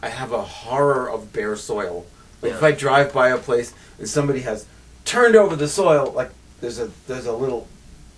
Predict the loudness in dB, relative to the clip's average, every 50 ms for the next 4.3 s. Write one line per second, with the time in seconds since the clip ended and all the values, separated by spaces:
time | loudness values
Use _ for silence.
0 | -20 -20 -20 -20 -20 -20 -20 -20 -20 -18 -16 -16 -16 -14 -10 -8 -2 0 2 4
1 | 4 2 0 -2 -2 -2 -2 -2 -4 -4 -6 -6 -6 -6 -4 -2 -2 -4 -4 -8
2 | -12 -14 -14 -12 -12 -12 -12 -10 -6 -6 -6 -6 -6 -8 -10 -12 -12 -12 -14 -16
3 | -18 -20 -20 -20 -20 -20 -20 -18 -12 -10 -8 -8 -8 -10 -12 -16 -20 -20 -20 -6
4 | -4 -2 -2 -2 -4